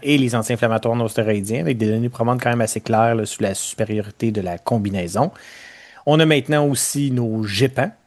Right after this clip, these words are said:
qu'on peut utiliser, mais qui viennent encore avec des enjeux de coûts, de remboursement, puis qui semblaient pas se démarquer, là, non plus, euh, d'aucune façon par rapport aux autres traitements déjà disponibles,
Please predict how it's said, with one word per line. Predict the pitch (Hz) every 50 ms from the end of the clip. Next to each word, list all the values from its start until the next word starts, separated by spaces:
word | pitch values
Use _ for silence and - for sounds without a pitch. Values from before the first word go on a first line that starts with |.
| _ _ _
qu'on | - 117 110
peut | - 127
utiliser, | 120 - - - 107 104 110 127
mais | 123 113 101
qui | - - 110
viennent | 113 107
encore | 107 104 - 117 117
avec | 107 104 104 95
des | 98 101 98
enjeux | 107 101 98 98 113 117
de | 110 104 90
coûts, | - _ - - 123 120 120 120 120
de | 117 107
remboursement, | - 92 92 90 101 - - - 110 101 101 101 110 131
puis | 139 - - 139
qui | - 151 143
semblaient | - - 156 151 143 127 - _ _ _ _ - 143 139
pas | 131 - 208 240
se | - -
démarquer, | 156 135 123 117 113 135 143 156 160 123 - - - _ - 135 131 147
là, | 247 240 220 214 202
non | 185 160 143 127
plus, | 131 156 175 208 214 180
euh, | 139 131 123
d'aucune | 123 127 123 123 143 135 131
façon | - 135 120 - - 151 151
par | 147 143 127
rapport | 120 - 131 131 123 120
aux | 120 120 123
autres | 131 127 -
traitements | - 127 117 - - 127 127
déjà | 127 123 117 127
disponibles, | 123 117 - - - 127 117 117 143 208 254 247